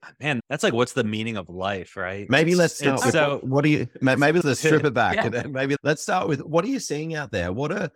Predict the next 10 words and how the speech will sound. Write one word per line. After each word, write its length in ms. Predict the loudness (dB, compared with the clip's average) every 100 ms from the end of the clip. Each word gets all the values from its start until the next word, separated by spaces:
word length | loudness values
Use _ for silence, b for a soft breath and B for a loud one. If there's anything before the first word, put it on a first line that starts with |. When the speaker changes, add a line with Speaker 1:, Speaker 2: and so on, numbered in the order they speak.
| _ _
Speaker 2:
you 80 | 0
know, 100 | 2
what's, 320 | 2 0 -4 -8
how 220 | -4 -4 -4
have 240 | -8 -10
hacking 460 | -8 -8 -6 -6 -6
attempts 560 | -4 -2 0 -2 -4
or 240 | -2 0 0
how 260 | 2 2 0
has 440 | -2 -2 -6